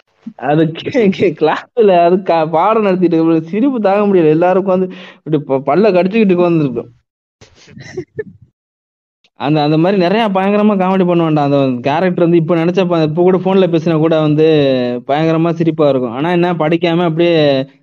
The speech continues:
அரியர்லாம் வச்சு அப்படியே இது பண்ணிட்டு போயிட்டான். அரியர்லாம் கிளியர் பண்ணல. இப்போ வந்து ஏதோ பண்ணிட்டு இருந்த இடையில வந்து திடீர்னு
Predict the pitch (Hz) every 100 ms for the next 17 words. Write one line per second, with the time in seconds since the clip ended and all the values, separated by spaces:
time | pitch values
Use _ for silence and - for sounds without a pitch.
0 | - 151 165 156 160 151 147 156 151 156
1 | 139 131 127 135 147 131 131 139 135 117
2 | 131 143 143 139 147 143 135 131 123 -
3 | 147 147 135 139 135 147 156 160 165 160
4 | 147 156 165 151 147 151 160 160 160 143